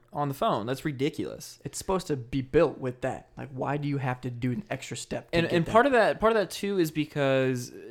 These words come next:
Speaker 1: the, uh, like with any feature of it on any new phone, apps have to support it. So if you're using any native Google apps, of course it's gonna support it.
Speaker 2: Mm-hmm.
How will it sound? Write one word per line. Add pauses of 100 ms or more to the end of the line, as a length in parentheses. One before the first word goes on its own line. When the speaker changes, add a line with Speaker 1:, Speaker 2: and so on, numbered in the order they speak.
(240)
Speaker 1:
the,
uh, (160)
like
with
any
feature
of
it
on
any
new
phone,
apps
have
to
support
it.
So
if
you're
using
any
native
Google
apps,
of
course
it's
gonna
support
it.
Speaker 2:
Mm-hmm.